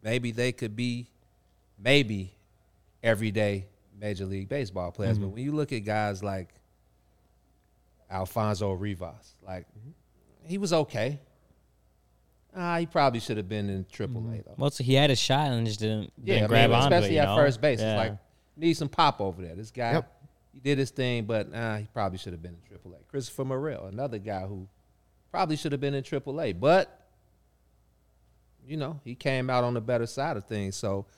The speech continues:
Speaker 1: I mean, there are some things to look forward to, man. You, they started the year, uh, Huff, they started the year really on the downside, but they picked it up at the end, and that's
Speaker 2: Mm-hmm.
Speaker 1: because a lot of guys, you know, they started to get the reps,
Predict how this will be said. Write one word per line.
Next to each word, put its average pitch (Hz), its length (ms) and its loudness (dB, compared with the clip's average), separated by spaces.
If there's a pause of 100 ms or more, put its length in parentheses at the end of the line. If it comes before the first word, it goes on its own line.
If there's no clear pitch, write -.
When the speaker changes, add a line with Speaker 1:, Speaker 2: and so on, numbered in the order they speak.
(220)
Speaker 1:
I - 80 -6
mean, 151 240 2
there 175 160 6
are 170 240 6
some 160 160 2
things 151 300 2
to 160 80 -2
look 147 200 2
forward 170 400 2
to, 104 160 -2
man. 107 220 -2
You, 113 160 -6 (240)
they 110 120 -4
started 156 400 0
the 151 100 -2
year, 147 340 2 (880)
uh, 165 220 -2
Huff, 127 400 4
they 131 140 -4
started 139 320 0
the 131 80 -6
year 123 200 -2
really 113 400 -2 (600)
on 113 120 0
the 113 80 2
downside, 113 600 0
but 147 100 -8
they 160 120 0
picked 170 300 -4
it 170 80 0
up 165 160 2
at 175 100 -6
the - 100 -4
end, 156 200 -2
and 110 80 -2
that's 120 160 2
Speaker 2:
Mm-hmm. 104 60 -6
Speaker 1:
because 123 640 -2
a 113 60 -12
lot 117 220 -4
of 117 100 -8
guys, 120 460 -4
you 120 100 -12
know, 120 180 -6
they 104 160 -6
started 110 320 -2
to 113 80 -4
get 110 200 -4
the 123 80 -2
reps, 117 440 -2